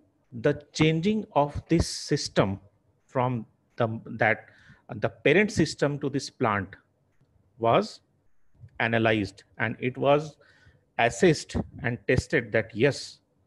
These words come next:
this is a technology which can be proven very useful for the production of large amount of protein, the target protein or any protein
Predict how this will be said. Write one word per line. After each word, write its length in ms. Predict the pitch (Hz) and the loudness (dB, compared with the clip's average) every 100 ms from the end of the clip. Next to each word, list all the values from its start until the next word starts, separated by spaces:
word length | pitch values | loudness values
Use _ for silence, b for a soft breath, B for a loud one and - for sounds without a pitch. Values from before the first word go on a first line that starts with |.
| _ _ | _ _
this 180 | 131 143 | -6 -2
is 140 | 180 | 0
a 60 | 175 | 0
technology 760 | 165 123 - 120 117 110 131 - b b b | 0 -2 0 -2 -2 -2 -6 -10 b b b
which 200 | - - - | -10 -8 -2
can 220 | 127 123 | -2 0
be 220 | 127 214 _ _ _ - | -4 -6 _ _ _ -6
proven 420 | 131 139 170 135 | -2 0 -2 -2
very 300 | 117 131 185 | 2 2 4
useful 520 | 180 156 - - 101 90 _ - _ _ _ _ _ _ _ - _ _ | 2 0 -2 -8 -8 -8 _ -20 _ _ _ _ _ _ _ -20 _ _
for 180 | 117 | -2
the 100 | 117 | 0
production 580 | 131 - 117 117 - 139 | 0 0 0 0 0 -2
of 180 | 127 165 - b b b b - | 0 -2 -8 b b b b -6
large 460 | 113 117 139 170 | 0 2 2 2
amount 360 | 156 123 120 117 - | 0 0 -2 -6 -6
of 180 | 139 208 _ _ _ _ - | -6 -6 _ _ _ _ -2
protein, 440 | 120 117 131 95 _ - | -2 0 -4 -4 _ -12
the 80 | 113 - | -10 -2
target 360 | 110 120 - | 0 0 -4
protein 380 | - 120 123 131 | -2 -4 -4 -6
or 200 | 113 113 | -4 -4
any 240 | - 120 170 | -2 -2 -2
protein 460 | - 127 113 147 | -2 -4 -2 -8